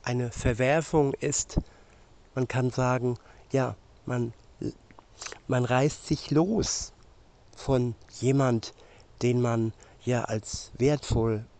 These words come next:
oder gar heilig angesehen hat. Man wirft es weg und trennt sich von dieser Person.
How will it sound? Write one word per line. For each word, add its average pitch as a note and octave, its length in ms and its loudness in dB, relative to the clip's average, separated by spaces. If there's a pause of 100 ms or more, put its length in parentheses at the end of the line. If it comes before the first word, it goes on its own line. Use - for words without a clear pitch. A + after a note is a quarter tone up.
(580)
oder A#2 360 0 (160)
gar G#2+ 260 -2 (160)
heilig C3 580 0 (460)
angesehen A#2 720 0
hat. - 360 -6 (640)
Man A#2 260 0
wirft D3 320 2
es - 400 0 (140)
weg A#2+ 520 -4 (580)
und A2+ 180 -4 (120)
trennt D3 340 0
sich - 420 -10 (340)
von A#2+ 400 0 (260)
dieser A#2 400 -2 (120)
Person. C#3 580 -2